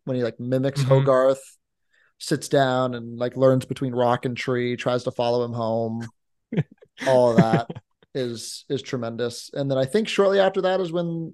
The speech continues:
Speaker 1: he s-, saves the train and the parts come apart. He comes apart and they come back together when the train
Speaker 2: Mm-hmm.
Speaker 1: hits him. Uh,
Speaker 2: I love it 'cause he's, I feel like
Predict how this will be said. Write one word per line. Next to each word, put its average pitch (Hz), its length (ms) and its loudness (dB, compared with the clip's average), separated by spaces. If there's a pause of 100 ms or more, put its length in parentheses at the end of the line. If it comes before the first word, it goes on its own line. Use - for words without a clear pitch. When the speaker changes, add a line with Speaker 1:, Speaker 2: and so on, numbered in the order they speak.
Speaker 1:
he 139 80 -12
s-, 139 220 -10
saves 156 360 4
the 156 80 -8
train 147 600 -2 (200)
and 135 280 -2
the 127 40 0
parts 131 420 -2
come 135 580 -2
apart. 139 300 -10
He 143 120 0
comes 139 200 0
apart 127 360 2
and 131 100 -6
they 127 80 -4
come 127 160 -4
back 127 180 -2
together 127 440 0 (440)
when 135 100 0
the 127 60 0
train 127 300 2
Speaker 2:
Mm-hmm. - 20 0
Speaker 1:
hits 135 200 0
him. 139 300 -4 (300)
Uh, 120 360 4
Speaker 2:
I 170 100 4
love 180 240 6
it 156 240 4
'cause 175 140 6
he's, 185 280 0 (280)
I 170 80 2
feel 254 160 2
like 240 140 0